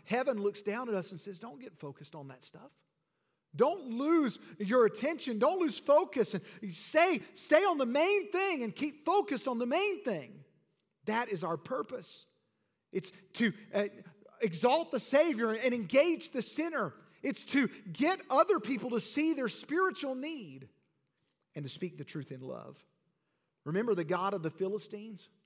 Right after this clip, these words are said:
Remember the last time we saw the God of the Philistines? The contrast between the two. David saying, "Hey, we have a God in heaven who loves us, who's alive and well." When was the last picture of the God of the Philistines that we see?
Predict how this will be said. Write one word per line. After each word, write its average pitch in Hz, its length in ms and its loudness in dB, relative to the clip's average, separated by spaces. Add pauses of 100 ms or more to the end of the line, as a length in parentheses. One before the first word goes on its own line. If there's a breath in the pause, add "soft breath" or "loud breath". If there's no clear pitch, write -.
(340)
Remember 302 220 -2
the 233 80 6
last 220 300 2
time 233 200 0
we 208 100 0
saw 220 320 -2
the 208 80 0
God 196 240 -2
of 202 80 -4
the 170 60 -8
Philistines? 208 720 -4 (440)
The 185 120 4
contrast 220 640 0
between 214 320 -4
the 202 80 2
two. 226 300 0 (260 loud breath)
David 226 440 6
saying, 226 260 2
"Hey, 254 100 6
we 311 180 6
have 359 160 8
a 254 60 4
God 277 360 4
in 233 80 2
heaven 277 340 4 (220 loud breath)
who 269 140 2
loves 277 360 4
us, 220 160 -6
who's 233 160 -2
alive 262 420 6
and 240 160 -4
well." 254 480 6 (500)
When 254 120 -2
was 277 120 -6
the 220 100 0
last 208 360 -2
picture 220 360 -4
of 165 100 -2
the 170 60 -4
God 190 200 0
of 202 60 -6
the 175 80 -6
Philistines 190 480 -6
that 135 80 -16
we 143 80 -12
see? - 260 -14